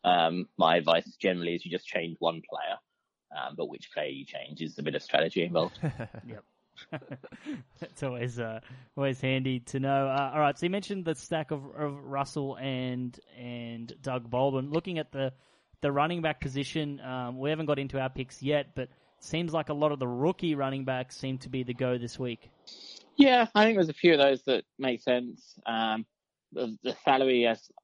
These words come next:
Speaker 1: uh, taking a bit longer to catch up, I think, on some of the rookies than they are on the more experienced players, um, which, again, again, if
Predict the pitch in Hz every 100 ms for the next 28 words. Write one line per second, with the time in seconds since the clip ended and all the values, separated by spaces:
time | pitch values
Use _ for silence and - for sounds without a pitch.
0 | - - 90 98 - 113 117 104 98 107
1 | 110 110 107 - 104 - 98 - 113 113
2 | 120 139 139 123 135 123 123 117 127 110
3 | 113 107 101 104 107 101 80 - 104 113
4 | 104 _ 107 107 113 - _ _ _ _
5 | 87 87 85 82 65 - _ - - -
6 | - 117 113 98 87